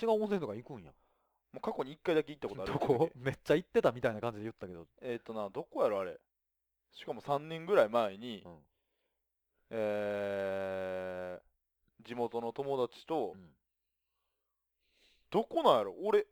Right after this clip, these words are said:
Speaker 2: 場所知らんわ。
Speaker 1: 何県？
Speaker 2: 知らんな。
Speaker 1: あ、ゲロやな。
Speaker 2: 北行った。
Speaker 1: 北？京都の？
Speaker 2: な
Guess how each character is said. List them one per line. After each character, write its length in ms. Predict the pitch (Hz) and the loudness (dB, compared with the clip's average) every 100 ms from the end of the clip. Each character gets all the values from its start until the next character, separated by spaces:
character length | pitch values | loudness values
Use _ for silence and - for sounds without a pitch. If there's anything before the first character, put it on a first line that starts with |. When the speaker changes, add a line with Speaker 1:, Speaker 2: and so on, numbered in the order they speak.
| _ | _
Speaker 2:
場 140 | 196 | 4
所 140 | 320 180 | 4 0
知 240 | - 208 | -10 2
ら 80 | 226 | 2
ん 160 | 226 139 | 4 -2
わ。 160 | 92 - | -4 -10
Speaker 1:
何 280 | 92 98 113 | -12 -10 -10
県？ 200 | - 71 _ _ _ _ _ _ _ _ _ _ _ _ _ _ _ _ _ _ _ _ - - - - | -12 -12 _ _ _ _ _ _ _ _ _ _ _ _ _ _ _ _ _ _ _ _ -20 -20 -16 -4
Speaker 2:
知 80 | 208 | 2
ら 100 | 202 | 2
ん 140 | 175 | 2
な。 140 | 147 | 2
Speaker 1:
あ、 60 | 120 | 2
ゲ 160 | 113 180 | 2 2
ロ 100 | 143 | 2
や 100 | 87 | -2
な。 160 | 87 - | -8 -12
Speaker 2:
北 280 | - 302 262 | 4 8 8
行 80 | 254 | 6
っ 40 | |
た。 200 | - - - _ _ _ _ _ _ _ _ _ | -4 -6 -6 _ _ _ _ _ _ _ _ _
Speaker 1:
北？ 340 | - - 240 - _ _ _ _ _ _ _ _ _ _ - | -14 -6 -6 -6 _ _ _ _ _ _ _ _ _ _ -6
京 140 | 135 | -4
都 140 | 98 78 | -4 -12
の？ 160 | 113 208 _ _ _ _ _ _ _ _ _ _ - | -16 -18 _ _ _ _ _ _ _ _ _ _ -6
Speaker 2:
な 100 | 127 | -2